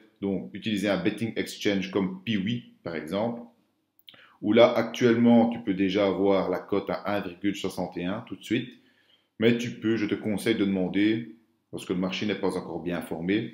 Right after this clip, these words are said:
je te conseille de demander la cote à un soixante-trois, un soixante-quatre. Ok, et tu l'auras très probablement avant le match, et dans le pire des cas, quelques minutes en début de match. Mais je te conseille de demander, n'hésite pas à demander une cote légèrement supérieure à un virgule soixante et un sur un betting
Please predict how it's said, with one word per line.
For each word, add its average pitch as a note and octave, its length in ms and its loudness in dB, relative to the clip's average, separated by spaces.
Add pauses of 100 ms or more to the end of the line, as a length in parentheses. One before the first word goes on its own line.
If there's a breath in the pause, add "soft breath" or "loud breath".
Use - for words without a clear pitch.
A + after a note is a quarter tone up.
(520 soft breath)
je - 80 -12
te G2+ 40 -4
conseille G2 400 -2
de G2 80 -2
demander F#2+ 380 0
la F#2+ 100 0
cote F#2+ 240 -4
à F#2 140 0
un - 40 -4
soixante-trois, F#2 540 -6
un F2 60 -2
soixante-quatre. D#2+ 560 -10 (1300)
Ok, - 160 -14
et F2+ 200 -2
tu F#2+ 100 -6
l'auras F2+ 360 0
très F#2 140 -10
probablement E2+ 600 -2
avant F2+ 220 -2
le E2 80 -4
match, F2 500 -6 (200)
et G2+ 80 -2
dans G2+ 120 0
le F2+ 100 -2
pire F#2+ 140 2
des E2+ 140 -4
cas, F#2+ 140 0
quelques G2 300 -2
minutes F2 320 -4
en E2+ 80 -8
début D#2+ 200 -8
de D#2+ 80 -6
match. - 420 -8 (880 loud breath)
Mais G2+ 160 2
je G2+ 60 0
te G#2 60 -2
conseille F#2 300 -4
de G2+ 80 0
demander, F#2 440 0 (220)
n'hésite G2 280 -4
pas G#2 120 2
à - 20 4
demander G2 580 0 (640)
une F#2 220 -6
cote G#2+ 240 0
légèrement F#2+ 380 0
supérieure F#2 400 0
à F2+ 100 0
un F#2 40 -2
virgule F#2 200 -4
soixante F2+ 360 -8
et F2+ 60 -6
un F2+ 100 -4
sur E2+ 200 -10
un E2 80 -6
betting E2 500 -12